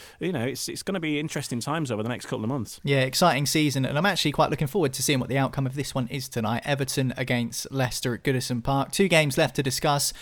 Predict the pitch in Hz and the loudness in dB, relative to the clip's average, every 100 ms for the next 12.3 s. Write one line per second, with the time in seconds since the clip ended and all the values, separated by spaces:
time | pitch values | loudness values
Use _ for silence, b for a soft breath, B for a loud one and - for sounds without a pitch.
0 | B B B 143 147 131 - 147 135 151 | B B B 2 4 2 2 2 4 4
1 | 139 135 120 127 139 127 147 127 131 135 | 6 2 0 4 4 4 2 2 2 0
2 | 127 151 131 131 127 127 131 127 131 147 | 2 2 2 2 0 4 4 4 2 4
3 | 151 165 - 160 147 147 139 135 131 131 | 6 4 2 2 4 4 6 4 4 2
4 | 120 - B B 123 131 131 123 - - | 0 -4 B B -2 2 2 2 -4 -10
5 | - - 139 123 123 B B B - - | -4 2 4 4 0 B B B -14 -6
6 | 202 208 208 190 175 185 - 226 170 180 | 4 6 6 4 2 0 0 0 4 4
7 | 156 170 151 151 - 143 139 165 147 135 | 4 6 6 4 0 0 4 4 4 2
8 | 156 135 151 131 135 139 135 135 143 139 | 2 2 0 2 2 2 2 2 0 2
9 | 135 - 151 - 147 135 147 135 131 151 | 0 0 -2 0 0 2 2 2 2 2
10 | 135 143 123 - 156 147 139 - 156 - | 0 0 0 4 4 4 2 2 2 0
11 | - - - 151 - 220 233 - 185 143 | -18 -20 -6 -4 0 2 2 4 2 2
12 | - - - | 0 -2 -4